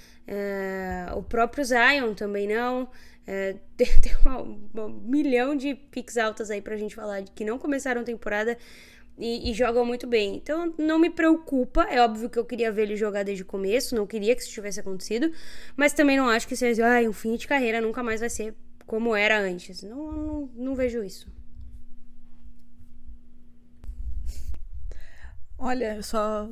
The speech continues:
Speaker 2: tô aqui agora pensando nos torcedores do Spurs depois desse, dessa ameaça a pegar o que eles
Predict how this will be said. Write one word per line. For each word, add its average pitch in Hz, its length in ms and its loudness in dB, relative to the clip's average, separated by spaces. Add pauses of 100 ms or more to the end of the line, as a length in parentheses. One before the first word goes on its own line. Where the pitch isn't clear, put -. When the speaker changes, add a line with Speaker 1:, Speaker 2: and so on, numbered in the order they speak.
(100)
Speaker 2:
tô 226 220 -6
aqui 214 240 -10
agora 214 340 -4
pensando 208 520 -4
nos 202 260 -6
torcedores 196 560 -4
do 196 200 -4
Spurs 190 420 -4
depois 185 320 -4
desse, 170 500 -6
dessa 190 300 -6
ameaça 202 600 0
a 175 40 -4
pegar 185 360 0
o 180 60 -4
que - 80 -6
eles 185 260 -6